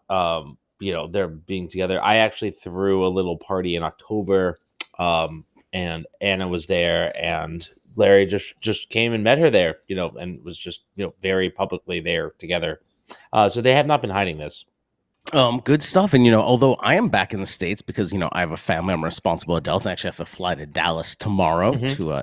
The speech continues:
Speaker 2: install some of the great art that I acquire on behalf of clients. Um, the whole, much of the art world stayed in Europe.
Speaker 1: Mm-hmm.
Speaker 2: Uh, uh, I, after Basel, I did myself, and I guess we should catch up since when we spoke last, when I was, when I was over there, really.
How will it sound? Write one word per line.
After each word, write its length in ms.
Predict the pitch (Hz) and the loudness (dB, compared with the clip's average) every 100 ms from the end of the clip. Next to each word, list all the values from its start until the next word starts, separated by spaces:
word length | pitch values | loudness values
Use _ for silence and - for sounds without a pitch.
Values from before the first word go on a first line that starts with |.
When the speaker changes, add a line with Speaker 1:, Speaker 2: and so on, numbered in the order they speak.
| - | -6
Speaker 2:
install 520 | 92 - - 90 92 | -4 -2 0 0 0
some 180 | - 101 | -2 -2
of 60 | |
the 60 | 90 | -2
great 240 | 92 87 | -2 -4
art 220 | - 90 - | -2 -2 -2
that 100 | 87 | -2
I 60 | |
acquire 320 | 87 - 98 | -2 0 2
on 120 | 90 90 | 2 0
behalf 320 | 87 98 - | 0 -2 -2
of 100 | 95 | -10
clients. 680 | - - 110 135 214 - - - - - - _ | -6 0 2 2 0 -6 -12 -20 -20 -20 -20 _
Um, 380 | 123 120 113 104 - - | 4 6 6 2 -2 0
the 160 | 117 | 0
whole, 280 | 107 156 - | 2 2 2
much 360 | 113 127 170 - | 4 4 4 4
of 60 | |
the 40 | 117 | 2
art 180 | 101 95 | 2 0
world 220 | 95 87 | -2 -2
stayed 460 | - - 127 185 | -4 0 2 2
in 140 | 160 120 | 2 -2
Europe. 320 | 82 65 - | -4 -4 -6
Speaker 1:
Mm-hmm. 280 | 131 120 107 92 _ - | -4 -2 -2 -6 _ -4
Speaker 2:
Uh, 40 | |
uh, 640 | 85 76 76 50 82 85 - | -2 -2 -4 -6 -6 -6 -2
I, 160 | 101 95 - | -4 -4 -4
after 300 | 92 - 95 | -4 -2 -2
Basel, 300 | 85 92 120 | 0 0 0
I 100 | 131 | 2
did 180 | 127 | 2
myself, 480 | 120 95 - 78 - | 2 0 -2 -4 -4
and 60 | 107 | 0
I 60 | |
guess 160 | 120 196 | 0 0
we 60 | 240 | -2
should 160 | 113 | -4
catch 220 | - 107 | -2 -2
up 160 | 117 - | 0 -2
since 220 | - 113 | 0 0
when 220 | 104 113 | 2 4
we 80 | 120 | 4
spoke 380 | 113 - 110 104 | 2 0 0 0
last, 460 | 98 90 95 98 - | 0 -2 -2 -4 -4
when 120 | 98 | -4
I 80 | 85 | 0
was, 320 | 92 82 76 | -2 -2 -6
when 140 | - 92 | -6 -4
I 60 | |
was 160 | 80 - | -4 -2
over 220 | 107 - | -2 -2
there, 160 | 82 73 | -4 -4
really. 260 | 73 62 | -4 -6